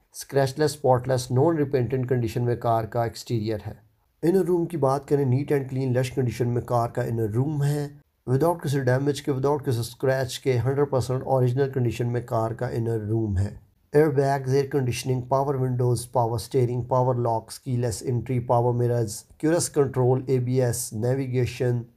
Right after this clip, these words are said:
AM FM radio, सीडी player, sunroof, alarms, immobilizer की तमाम फीचर्स बेहतरीन वर्किंग में हैं। कार की असेंबली लोकल है।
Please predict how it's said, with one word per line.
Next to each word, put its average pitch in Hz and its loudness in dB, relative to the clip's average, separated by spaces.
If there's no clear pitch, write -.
AM 156 2
FM 123 2
radio, 123 2
सीडी 123 -2
player, 120 0
sunroof, 120 -2
alarms, 120 0
immobilizer 135 2
की 120 -4
तमाम 131 2
फीचर्स 117 -2
बेहतरीन 110 -2
वर्किंग 107 -2
में 101 -2
हैं। 101 -4
कार 160 4
की 165 -2
असेंबली 117 0
लोकल 113 0
है। 139 -2